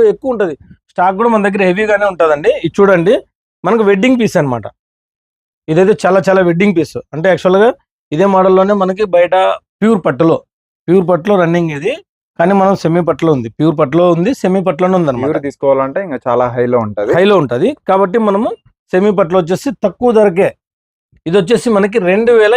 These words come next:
Speaker 1: ఎనిమిది వందల రూపాయలు మాత్రమే. రెండు వేల ఎనిమిది వందలు చూడొచ్చు. పళ్ళు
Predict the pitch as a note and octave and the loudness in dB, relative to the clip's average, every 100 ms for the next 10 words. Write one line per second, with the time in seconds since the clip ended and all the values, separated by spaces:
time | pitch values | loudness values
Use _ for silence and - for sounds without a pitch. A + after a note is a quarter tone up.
0 | A#3 G3+ G3+ G3+ G3 F#3 F3 G#3 F#3+ D3 | 0 -2 -8 -6 -4 -4 -2 -2 0 -4
1 | C#3+ B2 - _ _ _ _ _ E3 G#3+ | -4 -10 -14 _ _ _ _ _ 0 2
2 | A3 G#3+ G3+ F#3+ F#3+ G3+ - F#3 F3 A3 | 4 2 2 0 -2 -4 -2 -2 -2 -2
3 | D4 - _ _ _ _ D#3 F#3 | -4 -6 _ _ _ _ 0 2